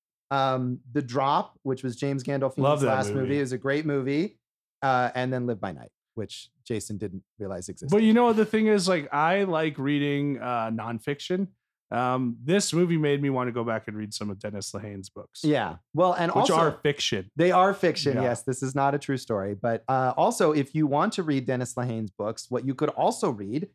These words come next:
Speaker 1: is the sequel to Gone Baby Gone called Moonlight Mile, which came out in two thousand ten and is all about Amy McCready as a teenager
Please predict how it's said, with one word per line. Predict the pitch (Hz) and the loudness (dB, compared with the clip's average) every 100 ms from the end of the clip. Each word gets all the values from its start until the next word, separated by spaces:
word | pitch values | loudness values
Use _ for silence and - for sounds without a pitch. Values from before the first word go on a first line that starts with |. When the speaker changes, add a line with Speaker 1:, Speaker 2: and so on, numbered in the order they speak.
| _ _ _ _ _ | _ _ _ _ _
Speaker 1:
is | 196 208 | -2 0
the | 262 | 0
sequel | 254 - 247 262 262 | -2 0 0 2 2
to | 262 233 | 2 2
Gone | 180 208 | 2 4
Baby | 226 240 240 | 2 2 0
Gone | 226 269 277 113 98 _ | 2 2 2 0 -6 _
called | 151 151 151 | 0 0 2
Moonlight | 165 175 180 170 | 0 2 0 2
Mile, | 160 190 143 | 2 2 2
which | 143 - | 0 -2
came | 147 147 | -2 0
out | |
in | 147 | -2
two | 135 156 | -2 0
thousand | 143 135 143 | 2 0 -2
ten | 139 135 | -2 0
and | 147 143 | 0 0
is | 147 | 0
all | 143 135 | 2 2
about | 156 143 143 147 - _ | 2 2 2 0 -6 _
Amy | 139 147 151 | -2 0 2
McCready | 147 - 160 151 | 0 0 0 0
as | 135 135 | 2 0
a | 139 | 0
teenager | - 233 127 104 95 71 | 0 0 0 -4 -10 -14